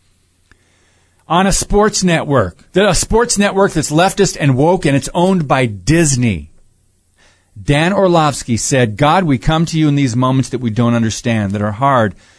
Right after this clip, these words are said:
because we believe that you're God. And coming to you and praying to you has impact.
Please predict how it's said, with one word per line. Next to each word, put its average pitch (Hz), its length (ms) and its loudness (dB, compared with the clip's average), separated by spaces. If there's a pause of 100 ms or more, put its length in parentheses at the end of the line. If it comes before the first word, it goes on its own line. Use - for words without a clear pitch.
(100)
because 123 280 -2
we 185 120 4
believe 170 380 2
that 131 100 2
you're 139 260 2
God. 110 460 0 (1160)
And 127 380 0
coming 190 360 2
to 170 140 0
you 175 140 4
and 151 140 0
praying 117 480 2
to 113 120 -4
you 101 240 0
has 143 600 0 (500)
impact. 147 800 -2